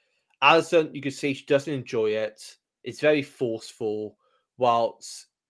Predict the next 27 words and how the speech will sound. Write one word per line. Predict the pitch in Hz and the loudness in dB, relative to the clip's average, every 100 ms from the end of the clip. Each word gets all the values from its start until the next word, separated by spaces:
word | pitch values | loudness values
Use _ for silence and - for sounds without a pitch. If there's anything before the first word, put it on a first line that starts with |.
| _ - | _ -20
not, | 127 131 156 - 160 | -12 -2 0 2 0
not | 170 - | -2 -2
passionate, | - 139 - 120 107 - - - | -6 -6 -8 -12 -12 -14 -14 -2
while | 120 123 | 2 2
with | 123 120 | -2 -8
Rhaenyra | 120 120 151 139 117 120 - | -6 0 2 2 0 -2 -6
and | 117 107 | -12 -4
Daemon | 123 117 107 104 117 | -4 -2 -6 -12 -14
is | 101 | -8
very | 123 117 | -4 -4
passionate. | 110 - 135 - 160 220 - - _ _ _ _ _ _ _ _ _ _ _ _ - | -4 -8 -8 -6 -6 -6 -8 -20 _ _ _ _ _ _ _ _ _ _ _ _ -6
It's, | 120 - - - - | -6 -6 -14 -20 -8
it's | 135 - | -8 -6
kind | 143 131 | -4 -4
of | 113 | -4
a | 123 | -4
lot | 127 127 | -4 -2
more | 123 117 | -6 -6
kind | - 120 | -10 -6
of | 117 104 | -8 -6
a | 120 110 113 | -4 -4 -6
loving | 123 123 120 135 139 | -2 -2 0 -2 -4
element | 131 135 139 139 | -6 -4 -6 -10
to | - 139 | -6 -2
it | 131 - | -2 -2
as | 131 | -10
well. | 127 131 131 135 135 | -2 0 2 0 -2